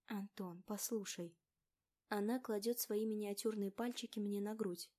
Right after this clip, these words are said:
и это прикосновение ощущается слишком приятно, чтобы её оттолкнуть и дать понять, что я всё ещё жду объяснений, и её манипуляции не сработают. Но они работают, и всегда будут работать.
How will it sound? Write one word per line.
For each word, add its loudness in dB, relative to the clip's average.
и -6
это 0
прикосновение 2
ощущается -2
слишком 0
приятно, 0
чтобы 4
её 4
оттолкнуть -4
и 2
дать 2
понять, 0
что -4
я -2
всё 4
ещё 4
жду 4
объяснений, 0
и 2
её 4
манипуляции 2
не 2
сработают. 0
Но 6
они 6
работают, 0
и 2
всегда 2
будут -2
работать. -4